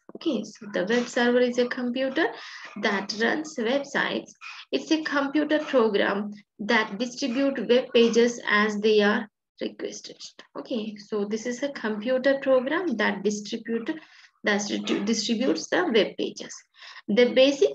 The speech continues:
objective of the web server is to store, process, and deliver web pages to the users. So we are the users. Okay, so we are the users, and the,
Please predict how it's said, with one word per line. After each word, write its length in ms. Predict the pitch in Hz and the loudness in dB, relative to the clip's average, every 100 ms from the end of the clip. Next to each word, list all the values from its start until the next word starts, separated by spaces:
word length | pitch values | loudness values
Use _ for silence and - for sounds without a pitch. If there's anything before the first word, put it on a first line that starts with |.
| 605 | 2
objective 600 | 240 208 285 277 311 - | 2 2 -2 0 0 2
of 180 | 240 214 | 0 4
the 120 | 247 | 4
web 240 | 247 247 - | 4 0 0
server 460 | 240 214 208 247 | 2 2 2 0
is 220 | - 214 208 | -2 -8 -4
to 160 | 220 | -6
store, 540 | 220 - 285 240 339 - - | -6 -2 0 2 -2 -6 -2
process, 500 | 214 214 269 285 - | -2 0 -2 -2 -4
and 280 | 208 208 202 | -4 -2 0
deliver 460 | 214 214 240 254 240 | 2 0 0 -2 0
web 260 | 208 208 | 0 0
pages 380 | 214 208 208 233 | -2 -4 -6 -10
to 160 | - 185 | -12 -8
the 140 | 240 | -6
users. 580 | 269 285 262 - - - _ - _ - | -6 -6 -8 -10 -12 -14 _ -20 _ -6
So 140 | 220 | -4
we 260 | 202 262 311 | -4 -2 -2
are 140 | 302 | -2
the 100 | 277 | -2
users. 640 | 233 269 254 190 190 - - - | -2 -4 -2 0 -2 -4 -16 -14
Okay, 340 | - 277 180 | -6 -4 -4
so 200 | 208 208 | -4 -4
we 200 | 208 247 | -4 -2
are 160 | 262 247 | -2 -2
the 120 | 240 | -2
users, 520 | 208 233 240 208 262 - - - - | -2 -2 -2 -2 -2 -4 -14 -14 -4
and 240 | 202 214 | -2 0
the, 220 | 214 214 | 2 0